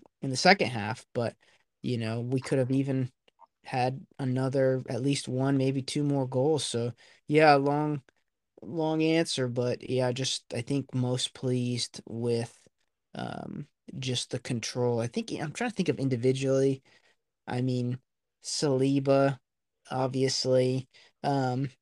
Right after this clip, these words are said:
I thought it was one of Kieran Tierney's better performances.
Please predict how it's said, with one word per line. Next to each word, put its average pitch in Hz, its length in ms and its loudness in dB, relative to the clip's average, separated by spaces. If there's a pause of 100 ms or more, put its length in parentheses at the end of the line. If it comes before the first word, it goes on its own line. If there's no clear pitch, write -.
(800)
I 165 60 4
thought 151 80 8
it 127 40 6
was 127 140 2
one 147 120 2
of 127 80 0 (160)
Kieran 139 240 2
Tierney's 170 320 2
better 120 240 0
performances. 123 1000 -6